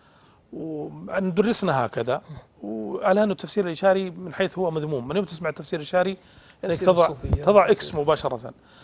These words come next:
Speaker 1: مع أنه هذا ليس بصحيح. آه، السبب هو طريقة عرض التفسير الإشاري، يعني طريقة عرض أحيانًا تؤثر في إعطاء الحكم. آه، التفسير الصوفي الفلسفي مثل ت-، ما ينسب لابن العربي، لابن عربي طبعًا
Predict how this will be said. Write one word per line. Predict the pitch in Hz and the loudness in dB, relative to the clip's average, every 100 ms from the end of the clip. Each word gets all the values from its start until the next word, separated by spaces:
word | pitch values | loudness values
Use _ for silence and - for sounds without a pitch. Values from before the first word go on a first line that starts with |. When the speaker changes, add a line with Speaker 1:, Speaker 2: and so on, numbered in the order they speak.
| - | -6
Speaker 1:
مع | 156 | 0
أنه | 196 | 2
هذا | 226 | 4
ليس | 233 180 | 4 2
بصحيح. | 131 123 110 - - 131 - _ _ _ _ _ _ - | -4 -8 -12 -16 -20 -20 -20 _ _ _ _ _ _ 0
آه، | 180 175 175 175 | 4 4 4 0
السبب | 170 - 247 185 | 2 6 8 8
هو | 180 208 | 6 6
طريقة | 185 226 - 135 | 6 2 0 2
عرض | 147 143 - - _ _ - | 4 4 -2 -20 _ _ -12
التفسير | - - - 139 | -12 -10 -4 -2
الإشاري، | 120 117 117 113 - - - - | -4 -6 -8 -10 -14 -20 -18 -6
يعني | 135 | -4
طريقة | 131 - 190 202 170 | 0 4 4 6 6
عرض | 185 | 6
أحيانًا | 160 180 185 180 | 4 4 4 2
تؤثر | 175 196 - 170 | 2 2 2 -2
في | 170 190 202 _ _ _ _ _ - | -2 -6 -8 _ _ _ _ _ -2
إعطاء | 131 143 147 | 2 4 4
الحكم. | 131 - - - _ _ _ - - - - _ - | 2 -6 -12 -16 _ _ _ -20 -20 -20 -20 _ 0
آه، | 151 156 160 | 2 2 0
التفسير | - 190 - 254 | 0 0 2 0
الصوفي | - 214 160 | 4 4 4
الفلسفي | 139 180 151 143 143 135 - _ _ _ - | 4 4 4 0 -8 -14 -16 _ _ _ -12
مثل | 147 131 | -8 -6
ت-، | 147 | -4
ما | 139 139 135 | -4 -2 -2
ينسب | 135 135 131 | -2 -2 -4
لابن | 127 123 | -4 -4
العربي، | 123 131 120 120 | 2 2 2 -2
لابن | 123 135 131 127 | -4 -4 -4 2
عربي | 120 139 123 123 131 - | 6 6 4 -2 -10 -16
طبعًا | - 113 | -12 -12